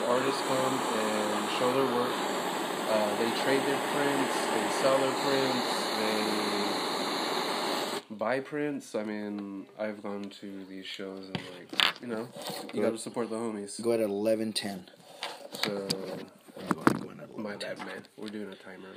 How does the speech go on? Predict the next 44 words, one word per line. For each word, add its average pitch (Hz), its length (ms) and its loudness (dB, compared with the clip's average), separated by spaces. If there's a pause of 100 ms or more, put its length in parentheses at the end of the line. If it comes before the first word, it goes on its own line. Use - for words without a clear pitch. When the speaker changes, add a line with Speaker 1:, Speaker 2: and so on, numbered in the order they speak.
(120)
Speaker 1:
here. - 100 -20
Speaker 2:
That's, 107 180 0
uh, 98 180 2
I 104 40 -2
was 113 80 0
just 117 180 2
giving 123 200 6
him 113 120 2
a 107 40 -2
timer. 120 440 2
We're, 107 160 4
we're, 113 200 4
we're 113 260 6
improvising. 113 760 4
We're 110 100 4
MacGyvering 120 800 6
this. 107 280 2
Speaker 1:
MacGyver, 147 320 -2
Speaker 2:
Um, 147 100 -2
Speaker 1:
MacGyver. 110 440 2
Speaker 2:
so, 143 140 2
so 131 280 6 (180)
instead 127 260 4
of 127 100 2
bringing 135 260 2
out 120 200 4
all 120 120 4
kinds 120 200 0
of 113 80 -2
different 110 260 -2
timers 135 440 -2
and 101 100 -6
stuff, 98 280 -6 (300)
I - 40 -12
was 107 100 -6
giving 117 300 0
him 107 140 -2
the 104 60 0
show 110 560 2 (120)
where 113 280 2
we're 110 260 4
on 127 220 6
right 107 160 -4
now, 101 380 -4